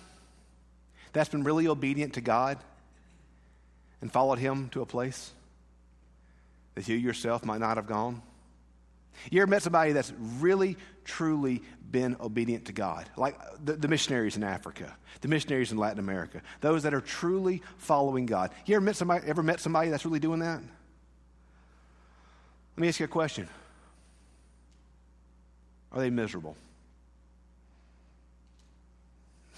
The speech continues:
<laughs> They're actually more alive than we are. And here's what we do.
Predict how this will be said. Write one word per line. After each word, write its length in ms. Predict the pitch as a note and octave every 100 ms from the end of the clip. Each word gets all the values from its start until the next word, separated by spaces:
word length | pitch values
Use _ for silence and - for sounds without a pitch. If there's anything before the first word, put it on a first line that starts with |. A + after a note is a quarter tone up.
| -
<laughs> 20 |
They're 260 | C3 C3+
actually 440 | C3 C3 A#2+ C3 A#2
more 180 | A2+ G#2+
alive 480 | G2 G#2 F#2 F2+
than 140 | G2 G2
we 140 | G2
are. 260 | F2+ E2+ F2 - - - - - - - - - - - - -
And 80 | C#3+
here's 180 | G3
what 80 | C#3+
we 120 | C3+
do. 200 | D3 F#2+